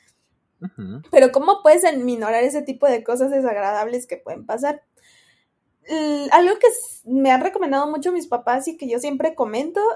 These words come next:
Speaker 2: es que tienes que visitar más de una vez el lugar de la renta o el lugar don-, que vas a comprar o el lugar en donde ya vas a vivir. Diferentes horas y si es posible nunca hacerlo a la carrera.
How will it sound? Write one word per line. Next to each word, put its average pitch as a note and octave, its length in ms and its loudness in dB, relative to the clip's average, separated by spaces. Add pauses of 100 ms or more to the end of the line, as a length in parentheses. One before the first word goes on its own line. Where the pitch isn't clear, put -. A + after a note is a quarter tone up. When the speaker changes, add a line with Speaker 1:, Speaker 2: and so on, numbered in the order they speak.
(160)
Speaker 2:
es - 180 -2
que D4+ 80 -10
tienes D4+ 300 -8
que F4 120 -4
visitar B3 400 -4
más C4+ 360 0
de F#4 80 0
una E4+ 200 0
vez F4+ 440 2
el B3 320 -2
lugar A#3+ 360 2
de C4+ 120 4
la C4 160 4
renta E4+ 560 0
o A#3 260 0
el A#3 120 0
lugar A#3 280 0
don-, C4 320 -6
que A#3 100 0
vas B3+ 160 0
a D4+ 80 -4
comprar C4+ 600 2
o C4+ 100 4
el A3+ 180 -2
lugar A3+ 280 -2
en C4+ 100 -4
donde A#3+ 260 -4
ya A3 100 -2
vas A#3 160 -2
a C#4+ 80 -4
vivir. G3 340 -8 (540)
Diferentes C#4 760 0
horas F4+ 240 4 (200)
y D4 120 -8
si C4+ 140 0
es D4 120 2
posible F4+ 480 0
nunca D4+ 320 0
hacerlo B3 360 0
a A#3+ 60 2
la A#3+ 160 0
carrera. D4 540 0